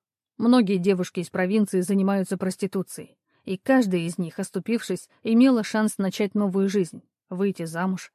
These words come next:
нарожать детей. Он пришел в себя, когда автомобиль, на котором он ехал, остановился в тихом переулке позади Старого Арбата.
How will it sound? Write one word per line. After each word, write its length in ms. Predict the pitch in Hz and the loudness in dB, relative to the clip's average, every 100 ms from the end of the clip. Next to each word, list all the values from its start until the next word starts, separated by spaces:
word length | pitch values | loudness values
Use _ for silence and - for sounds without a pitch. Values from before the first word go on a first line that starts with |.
| _ | _
нарожать 460 | 190 180 175 170 160 | -4 -2 -4 -6 -8
детей. 480 | 175 - 147 _ _ _ _ _ _ _ _ _ _ _ _ _ _ _ | -14 -16 -20 _ _ _ _ _ _ _ _ _ _ _ _ _ _ _
Он 180 | 220 226 | -2 2
пришел 360 | 233 - 277 | 0 0 -2
в 60 | 254 | -2
себя, 240 | 226 226 | 0 0
когда 300 | 226 208 214 | 0 0 0
автомобиль, 540 | 202 202 196 196 247 170 | -2 -2 -2 2 0 0
на 100 | 160 | -6
котором 360 | 170 180 165 | -4 -4 -4
он 80 | 165 | -6
ехал, 440 | 170 247 - 208 - _ _ | -2 -2 0 -4 -6 _ _
остановился 640 | 196 - 214 226 269 - | -8 -2 0 2 2 0
в 60 | 214 | -2
тихом 320 | 247 226 196 | -4 -2 -2
переулке 500 | 185 180 233 247 233 | -2 0 0 0 -2
позади 360 | 220 202 180 214 | -4 -2 -2 -4
Старого 420 | - 190 190 180 | -4 -2 -2 -2
Арбата. 440 | 180 170 151 - | -4 -6 -10 -18